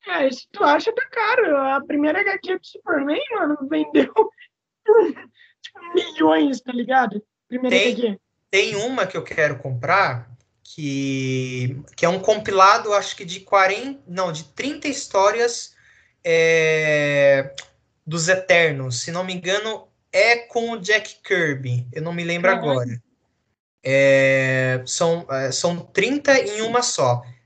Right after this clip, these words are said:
Speaker 2: Mano, ela custa, acho que duzentos e noventa reais. Tipo,
Speaker 1: Ó.
Speaker 2: velho, duzentos e noventa reais numa H Q?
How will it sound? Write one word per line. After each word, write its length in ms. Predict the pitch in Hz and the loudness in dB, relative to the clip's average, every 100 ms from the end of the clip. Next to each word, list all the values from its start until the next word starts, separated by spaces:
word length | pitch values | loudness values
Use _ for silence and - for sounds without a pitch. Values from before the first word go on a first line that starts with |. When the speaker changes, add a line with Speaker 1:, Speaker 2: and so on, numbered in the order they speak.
| _ | _
Speaker 2:
Mano, 260 | 190 262 240 | 2 2 4
ela 160 | 208 208 | 2 2
custa, 400 | - 233 - 240 226 214 185 - _ - | -2 -8 0 2 2 2 -2 -6 _ -12
acho 140 | 160 | -12
que 60 | - | -12
duzentos 600 | 185 208 175 262 285 233 | -10 -6 -2 -4 -4 -6
e 60 | 240 | -4
noventa 480 | 220 196 202 196 | -2 -2 -4 0
reais. 720 | 185 180 131 123 120 - - _ _ | 0 2 2 2 -2 -6 -14 _ _
Tipo, 300 | - - 403 | -12 -8 -4
Speaker 1:
Ó. 40 | |
Speaker 2:
velho, 420 | - 262 185 123 123 _ - | 2 4 4 -2 -18 _ -8
duzentos 560 | 202 208 285 339 311 | -4 0 0 0 -4
e 40 | 254 | 0
noventa 420 | 254 233 233 233 | 0 0 0 0
reais 260 | 202 196 185 | 2 2 2
numa 180 | 185 170 | -4 -4
H 160 | 151 | -4
Q? 420 | - 147 151 123 | -4 -4 -4 -8